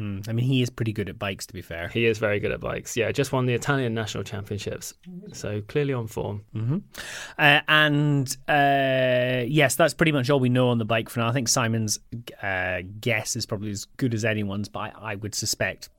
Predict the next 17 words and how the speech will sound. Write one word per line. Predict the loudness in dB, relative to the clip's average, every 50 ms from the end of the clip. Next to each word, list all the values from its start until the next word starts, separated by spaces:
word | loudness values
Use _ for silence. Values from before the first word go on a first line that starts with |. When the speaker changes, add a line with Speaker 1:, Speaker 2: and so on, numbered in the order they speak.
| _ _ _ -6
Speaker 1:
the | -6 -4
Tour | -2 -2 -2 -2
de | -4
France | -6 -6 -6 -6 -6 -8 -8
will | -8
expect | -10 -8 -8 -8 -8 -8 -8
to | -8
see | -8 -6 -8 -10 -10 _ _ -20 -20 -20 -20 _ _
more | -10 -6 -4 -2 0 0 2 2
news | 2 0 0 0 -2
on | -2 -2
that. | -4 -4 -2 2
And | 4 6
actually, | 6 6 4 -2 -6 -2 2
on | 2 4 4 2
that | 0 -2 -2 -2
subject, | -2 -2 -2 -4 -2 -2 0 0 0 -2 -6 -16